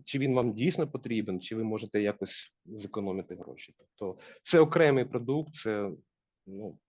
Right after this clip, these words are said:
окремі гроші і окреме вкладання в інфраструктуру, в інфраструктуру. При побудові достатньо таких великих складних комплексів, напевно, що однозначного якогось рішення не існує. Тут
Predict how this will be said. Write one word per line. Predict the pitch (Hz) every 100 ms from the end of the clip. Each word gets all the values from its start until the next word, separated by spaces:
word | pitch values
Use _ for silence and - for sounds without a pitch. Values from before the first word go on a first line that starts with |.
| _ _
окремі | - 123 135
гроші | 107 113 151 -
і | 120 113 95
окреме | 95 98 90 123 110 101 95
вкладання | - 101 104 104 98
в |
інфраструктуру, | 92 - 101 - _ - - _
в | - 101 101 107
інфраструктуру. | 107 - 101 - 98 - 87 82 - _ _ 311 247 131 127
При | 143 127
побудові | 135 139 139 156 151
достатньо | 135 120 131 131 - 131
таких | 123 - 131 -
великих | 131 139 117 -
складних | - 127 131 135 -
комплексів, | 156 170 156 123 - 113 - _ _ _ _ _ -
напевно, | 117 113 113 - 151 151 139
що | - 131 123 - -
однозначного | 123 123 123 135 151 151 135 123
якогось | 120 120 131 -
рішення | 127 147 131 127
не | 127
існує. | 110 117
Тут | 101 104